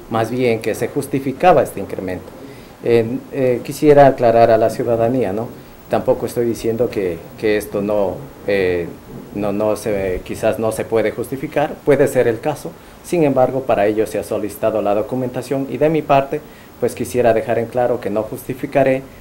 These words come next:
nada mientras no se conozca, mientras no se argumente con la, eh, respectiva,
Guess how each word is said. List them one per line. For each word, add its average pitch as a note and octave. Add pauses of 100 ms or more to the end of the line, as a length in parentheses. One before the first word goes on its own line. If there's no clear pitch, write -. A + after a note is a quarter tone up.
(140)
nada C3+
mientras G#2+
no A2+
se C3
conozca, C#3
mientras G2+
no A2
se G#2+
argumente D3+ (400)
con B2
la, G2 (120)
eh, G2+
respectiva, G#2+